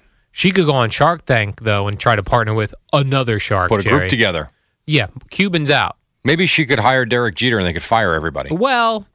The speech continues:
Speaker 1: that wouldn't go well. I would try to partner up with, like, a Damon Johns.
Speaker 2: Who the hell is Damon Johns?
Speaker 1: He's the other guy on Shark Tank.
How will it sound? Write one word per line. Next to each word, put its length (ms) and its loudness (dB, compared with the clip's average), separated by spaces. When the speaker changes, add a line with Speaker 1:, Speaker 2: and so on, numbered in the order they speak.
Speaker 1:
that 200 0
wouldn't 240 -2
go 200 0
well. 360 -4
I 120 2
would 140 -2
try 160 2
to 60 -2
partner 340 0
up 100 0
with, 140 -2
like, 140 0
a 40 -2
Damon 440 -2
Johns. 840 -4
Speaker 2:
Who 80 -6
the 80 0
hell 180 2
is 100 -4
Damon 340 -4
Johns? 240 -4
Speaker 1:
He's 140 0
the 100 2
other 180 2
guy 220 2
on 80 -4
Shark 320 -4
Tank. 220 -4